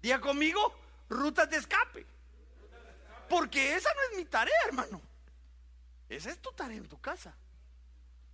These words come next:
"Ay, pastor, es que yo nunca tuve nada y por eso a los diez años les voy a comprar iPhone trece Pro Max".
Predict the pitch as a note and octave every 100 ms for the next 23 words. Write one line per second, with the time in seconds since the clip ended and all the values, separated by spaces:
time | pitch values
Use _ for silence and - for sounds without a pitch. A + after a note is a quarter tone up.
0 | - - - - A#3 G3 - F3 - G3
1 | F#3+ - E3+ G3 G#3+ A3+ G3+ - G3 -
2 | A3 F3+ F#3 G3+ G3+ - - - A3 -
3 | E3 F#3 A#3 F#3 G3+ F3+ F#3+ F#3+ - B3
4 | A#3+ - - - G3+ E3+ F#3+ G3 - G3
5 | D#3+ G3 G#3+ - - - G3+ F#3 G3 F#3
6 | E3 G#3 G3+ F#3 - F#3+ F#3 F#3+ F3+ -
7 | -